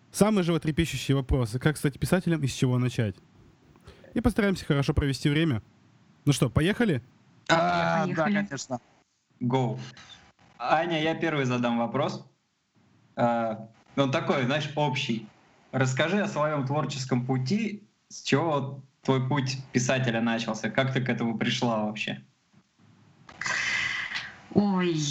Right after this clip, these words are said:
Speaker 3: ну, я, как, наверное, и очень многие, пришла к этому в детстве. Даже не знаю, ну, м, я писала, как, наверное, и все, сочинения в школе.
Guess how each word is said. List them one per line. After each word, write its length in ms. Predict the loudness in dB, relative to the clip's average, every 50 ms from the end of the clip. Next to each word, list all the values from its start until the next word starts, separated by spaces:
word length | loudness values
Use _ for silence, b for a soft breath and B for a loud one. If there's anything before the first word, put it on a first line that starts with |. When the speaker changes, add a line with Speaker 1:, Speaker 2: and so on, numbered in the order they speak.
| 0 2 2 0 -2 -2 -2
Speaker 3:
ну, 200 | -2 0 0 0 -2 -2 -6 -10 -18 _ -2
я, 340 | 0 0 2 2 2 2 2
как, 300 | 2 0 0 0 -2 -2 0
наверное, 460 | 0 2 2 0 0 0 0 0 0
и 40 | 0
очень 460 | 0 0 0 0 -2 -4 -2 0 0
многие, 460 | 0 2 0 0 0 0 0 0 0
пришла 420 | 0 0 0 -2 0 0 0 0 0
к 120 | 0 0
этому 300 | 0 0 0 0 0 0
в 100 | 0 0
детстве. 720 | 0 0 0 0 -2 -4 -4 -2 0 2 2 2 2 0 -2 -6 -16 -20 -20 -20 -20 -20 -20 -20 -10 -2
Даже 460 | 0 2 2 2 2 2 2 2 2 2
не 100 | 2 0
знаю, 460 | 0 0 2 2 2 2 0 0 -2
ну, 340 | -2 -2 -2 -2 -2 -4 -6 -8 -16 -20 -20 -18 -10 -4
м, 880 | -2 -2 0 0 0 0 0 0 0 0 0 0 0 0 0 0 0 0
я 200 | 0 2 0 0
писала, 500 | 0 -2 -2 0 0 2 2 2 2 0 0
как, 180 | -2 -2 0 0
наверное, 300 | 0 0 0 0 0 -2
и 40 |
все, 380 | -2 -2 0 0 0 0 0 -2 B B B B B B B B B B B
сочинения 840 | -2 2 2 2 2 0 0 0 2 2 2 2 2 2 2 0 0
в 40 |
школе. 500 | -2 -4 -4 -2 -2 0 0 0 0 -2